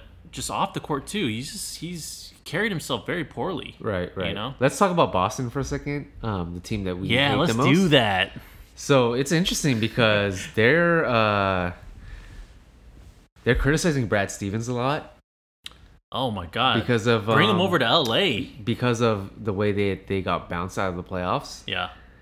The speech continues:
Speaker 2: And I'm wondering, do you think his, the criticism towards Brad Stevens is fair or not?
Speaker 1: No, I don't think so. I think it, it's just such a difficult roster to juggle, you know?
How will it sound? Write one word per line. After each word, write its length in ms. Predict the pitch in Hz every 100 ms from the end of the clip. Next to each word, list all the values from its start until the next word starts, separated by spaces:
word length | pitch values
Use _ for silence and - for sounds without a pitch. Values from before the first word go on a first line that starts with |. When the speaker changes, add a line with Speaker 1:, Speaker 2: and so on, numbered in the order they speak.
| - - - _ _ - _ _ -
Speaker 2:
And 600 | 104 98 98 92 87 87 - - - - _ _ _ _ _ _ _ _
I'm 140 | 120 139
wondering, 400 | 151 143 143 117
do 80 | 123
you 100 | 131
think 320 | 165 131 -
his, 340 | - 127 113 - -
the 80 | 113
criticism 760 | - 117 110 123 107 101 95 -
towards 320 | 104 95 90
Brad 260 | 101 95
Stevens 400 | - 101 87 85
is 140 | 82 -
fair 480 | - 90 82 78 - - -
or 140 | 90 85
not? 260 | 76 - - _ _ _ 107
Speaker 1:
No, 260 | 101 90
I 220 | 85 92
don't 160 | 107 98
think 140 | 90
so. 180 | - 92
I 140 | 90 101
think 480 | - 113 - - - - _
it, 300 | - - 104 - -
it's 240 | 113 - -
just 240 | 123 -
such 220 | 135 139
a 40 | 113
difficult 800 | - 110 - - - 107 92 - _ - _ _ _ _ -
roster 540 | 98 90 139 - - 90
to 420 | - 98 90 87 -
juggle, 480 | 85 123 110 76 104 -
you 120 | 95
know? 220 | 92 117